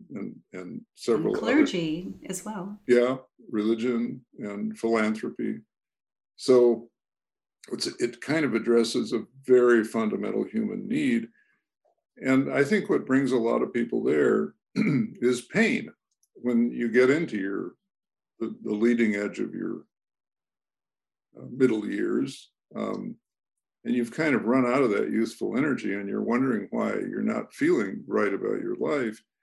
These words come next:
Speaker 1: you realize that there is this, this chasm between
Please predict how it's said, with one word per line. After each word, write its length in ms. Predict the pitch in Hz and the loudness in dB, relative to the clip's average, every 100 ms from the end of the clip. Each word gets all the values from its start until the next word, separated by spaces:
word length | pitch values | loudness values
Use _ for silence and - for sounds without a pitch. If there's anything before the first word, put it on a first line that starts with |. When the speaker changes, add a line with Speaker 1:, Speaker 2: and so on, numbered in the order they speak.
| _ _ _ _ | _ _ _ _
Speaker 1:
you 80 | 135 | -2
realize 520 | 160 220 175 131 123 | 2 6 6 6 4
that 180 | 123 113 | 2 0
there 180 | 120 120 | 4 4
is 140 | 120 | 4
this, 420 | - 131 120 - - _ _ | 2 0 -2 -10 -16 _ _
this 320 | 127 117 - _ _ _ _ - | -8 -8 -14 _ _ _ _ -14
chasm 580 | - 170 214 - 110 | -4 0 0 0 -2
between 640 | 104 107 - 131 120 110 - | -2 -6 -2 0 2 0 -4